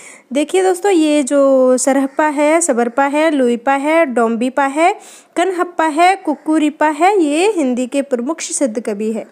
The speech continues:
सिद्ध लोग अपने नाम के अंत में आदरार्थक पा शब्द का प्रयोग करते थे। देखिए दोस्तों, मैंने आपको बताया था कि ये अपने नाम के पीछे पा या पाद शब्द हमेशा जोड़ते थे। तो इससे आप, नॉर्मल क्वेश्चन आता है कि कौन सा इसमें से सिद्ध नहीं है, तो उसकी पहचान कर सकते हो।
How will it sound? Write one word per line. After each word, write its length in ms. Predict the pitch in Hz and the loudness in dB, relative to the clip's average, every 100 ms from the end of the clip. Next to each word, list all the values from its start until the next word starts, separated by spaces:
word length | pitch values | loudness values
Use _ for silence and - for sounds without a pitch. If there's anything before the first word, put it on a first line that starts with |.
| _ - - - _ _ _ _ _ _ - | _ -20 -20 -20 _ _ _ _ _ _ -6
सिद्ध 300 | - 370 392 | -4 -2 0
लोग 280 | 359 349 339 | 2 2 0
अपने 320 | - 302 339 | -2 0 0
नाम 280 | 285 277 277 | 2 0 0
के 140 | 330 | -2
अंत 300 | 277 269 269 | 0 0 0
में 360 | 254 254 285 339 - _ _ - _ _ - | 0 2 0 -2 -12 _ _ -20 _ _ -4
आदरार्थक 920 | 269 277 339 330 294 269 - 349 349 | -4 -2 -2 0 0 -2 -2 -4 -4
पा 460 | 247 - - 302 349 | -6 -6 -2 0 0
शब्द 320 | 349 277 233 | -2 -2 -2
का 160 | - 285 | -2 -2
प्रयोग 380 | 254 254 262 | 0 0 0
करते 300 | 254 220 240 | -2 -2 -2
थे। 140 | 226 247 | 0 0
देखिए 340 | 233 277 359 | -2 -2 -2
दोस्तों, 280 | 339 349 349 | -2 -2 -2
मैंने 220 | 285 262 | -2 -2
आपको 260 | 254 - 240 | -4 -4 -4
बताया 320 | 233 240 254 | -2 -2 -2
था 160 | 254 302 | -4 -4
कि 120 | 339 | -2
ये 120 | 294 | 0
अपने 260 | 269 254 254 | 0 -2 -2
नाम 200 | 269 294 | -2 -4
के 100 | 311 | -6
पीछे 280 | 320 320 | -6 -4
पा 360 | 339 - 262 349 | -4 -2 0 2
या 140 | 403 | 2
पाद 340 | 330 - 269 277 | 0 0 -2 0
शब्द 280 | - 277 294 | -4 -4 -4
हमेशा 460 | 247 226 240 269 | -4 -4 -2 -2
जोड़ते 400 | 254 269 254 311 | 0 0 0 -4
थे। 240 | 320 440 554 - - - - | -2 -2 -2 -6 -20 -16 -4
तो 80 | 320 | -2
इससे 280 | 330 - | 0 0
आप, 340 | 381 349 370 359 359 311 277 | 0 2 0 0 0 0 0
नॉर्मल 340 | 262 277 330 | 2 2 0
क्वेश्चन 340 | 349 339 339 320 | -2 -4 -2 -2
आता 200 | 269 302 | 0 0
है 80 | 302 | 0
कि 120 | 320 | -2
कौन 240 | 294 285 | -2 0
सा 120 | 285 | 0
इसमें 300 | 302 285 294 | 0 0 -4
से 60 | 277 | -6
सिद्ध 280 | 269 262 247 | -2 -2 0
नहीं 280 | 285 269 339 | 0 0 0
है, 120 | 311 | -2
तो 120 | 302 | -2
उसकी 240 | 320 - 277 | -4 -4 -2
पहचान 420 | 247 233 254 254 | -2 0 -2 -2
कर 160 | 269 | -2
सकते 320 | 277 269 - 254 | -2 -6 -2 -2
हो। 200 | 349 | -2